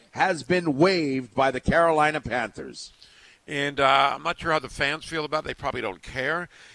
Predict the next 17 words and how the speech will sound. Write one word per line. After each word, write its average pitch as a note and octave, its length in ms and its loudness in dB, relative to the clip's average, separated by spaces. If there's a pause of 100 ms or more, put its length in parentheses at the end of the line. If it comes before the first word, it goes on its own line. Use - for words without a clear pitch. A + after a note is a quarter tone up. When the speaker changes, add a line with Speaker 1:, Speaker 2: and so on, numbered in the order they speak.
(140)
Speaker 2:
Uh, E3 200 4
didn't G#3 260 0
work G#3 200 6
out F#3+ 160 8
in E3+ 80 -6
Carolina, F3 680 0
and E3 240 -12
you F3+ 160 -2
brought F3 160 2
up E3+ 100 -2
something D#3+ 220 -6
interesting D#3 400 -8
earlier. D#3+ 420 -2 (280)
For F3+ 160 4
number G3 340 0
one A#3+ 220 4
overall G3 480 2